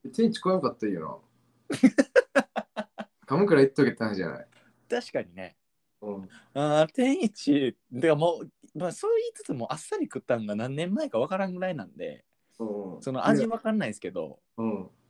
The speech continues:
Speaker 2: やっぱその、こってりうますぎるっていうのはありますね。
Speaker 1: うん。なんかその、ある、あのさ、天一のこってりをやたらと否定する人っておるやん。
Speaker 2: うん、まあ、いますね。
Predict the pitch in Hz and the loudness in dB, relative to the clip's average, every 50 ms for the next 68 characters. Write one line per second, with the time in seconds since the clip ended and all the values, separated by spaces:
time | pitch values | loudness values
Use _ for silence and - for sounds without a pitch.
0 | _ _ _ - 156 151 156 151 160 165 156 151 147 - - - 220 208 _ - | _ _ _ -6 -6 -4 -4 -2 -4 -4 -4 -4 -6 -8 -6 -4 -4 -4 _ -2
1 | 302 285 240 165 135 131 156 - - 165 156 156 147 139 _ - 104 90 85 85 | -2 0 0 0 0 -2 -4 -6 -4 -2 -2 -2 -2 -4 _ -8 -8 -8 -8 -10
2 | 82 80 80 71 - _ _ _ _ _ - 110 101 82 82 85 - 143 - 208 | -12 -14 -14 -14 -18 _ _ _ _ _ -12 -10 -10 -10 -8 -6 -4 -2 -2 -2
3 | 220 - - - - - - _ _ _ _ - 139 175 196 220 214 143 139 139 | -4 -6 -10 -18 -20 -20 -20 _ _ _ _ -4 0 4 4 4 4 2 -2 -2
4 | 123 117 - _ _ - - 143 160 180 190 - 139 135 143 147 123 123 - 131 | -4 -6 -8 _ _ -8 -4 0 2 4 4 4 4 2 2 0 0 -2 0 0
5 | 110 110 - 214 233 277 269 233 - - 139 127 - 131 - - - 165 - - | 0 2 2 2 2 4 2 0 0 -2 -4 -6 -4 -6 -6 -4 -6 -8 -8 0
6 | - - 392 349 214 139 120 117 107 - - _ _ _ _ _ - 131 123 - | 4 6 8 10 10 8 8 6 4 0 -4 _ _ _ _ _ -2 -2 0 2
7 | - 131 - 156 143 135 - 156 143 - - - 120 117 117 113 - 139 135 131 | 2 2 2 2 2 2 0 -2 -2 -2 -2 0 0 2 2 0 2 4 4 4
8 | 135 - 113 - - _ _ _ - 85 101 104 98 90 85 - - _ _ _ | 4 2 -2 -4 -6 _ _ _ -2 -2 -2 0 -2 -4 -6 -8 -12 _ _ _
9 | - 160 165 165 160 156 175 196 196 190 - 170 156 156 151 131 - | 0 2 4 6 4 4 4 2 0 -2 -2 -4 -4 -4 -4 -4 -6